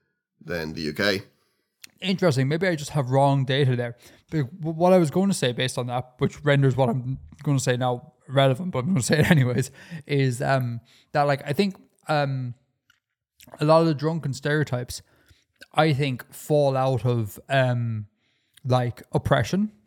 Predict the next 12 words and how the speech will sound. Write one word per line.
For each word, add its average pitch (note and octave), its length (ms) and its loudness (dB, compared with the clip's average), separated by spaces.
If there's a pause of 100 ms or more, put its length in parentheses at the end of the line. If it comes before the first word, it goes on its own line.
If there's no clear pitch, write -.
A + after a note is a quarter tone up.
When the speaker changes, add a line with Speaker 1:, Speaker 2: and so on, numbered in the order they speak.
Speaker 2:
you B2+ 60 -2
know? C#3+ 260 -2 (420)
Like, B2+ 220 -4 (100)
an D#3+ 160 0
oppressed - 540 -4
people B2+ 500 -4 (1300)
will C#3+ 300 2
resort C#3 560 0
to, B2 340 0 (600)
um, A#2+ 400 0 (280)
like, B2 220 -2 (140)
drinking C3+ 580 -2